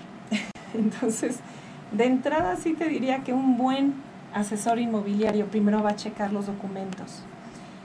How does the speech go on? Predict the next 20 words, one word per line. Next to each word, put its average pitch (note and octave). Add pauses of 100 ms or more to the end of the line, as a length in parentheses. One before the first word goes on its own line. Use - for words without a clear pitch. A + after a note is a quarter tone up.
(260)
Yo A3+
te C#4+
puedo C4+
decir, C4
"Sí, C#4
qué C4
padre, D4
fírmame A3+ (100)
un A3
encargo G#3
de G#3
venta", C#4 (440)
salir A3
al G#3+
mercado, B3+ (120)
pero A#3
si B3+
tengo D#4+
al E4
interesado G3+